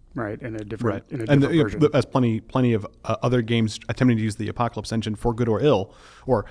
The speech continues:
Speaker 2: all for using it for good, but have successfully or unsuccessfully used other approaches to violence in their games.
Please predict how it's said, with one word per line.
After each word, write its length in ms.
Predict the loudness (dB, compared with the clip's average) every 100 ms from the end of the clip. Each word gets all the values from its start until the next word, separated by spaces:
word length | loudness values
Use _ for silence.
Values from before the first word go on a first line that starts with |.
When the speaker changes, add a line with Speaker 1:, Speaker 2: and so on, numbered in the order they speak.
| 0
Speaker 2:
all 140 | 2 2
for 100 | 4
using 260 | 2 2
it 80 | -2
for 140 | -6
good, 260 | 2 2 4
but 120 | 0
have 140 | -2 -4
successfully 440 | -4 -4 -2 -2
or 40 |
unsuccessfully 560 | -2 -4 -6 -6 -6 -8 -10 -10
used 320 | 0 4 4 4
other 220 | 4 4
approaches 320 | 4 2 2 -2
to 80 |
violence 400 | -2 0 0 -2
in 60 | -4
their 120 | -4
games. 460 | -2 -2 -2 -10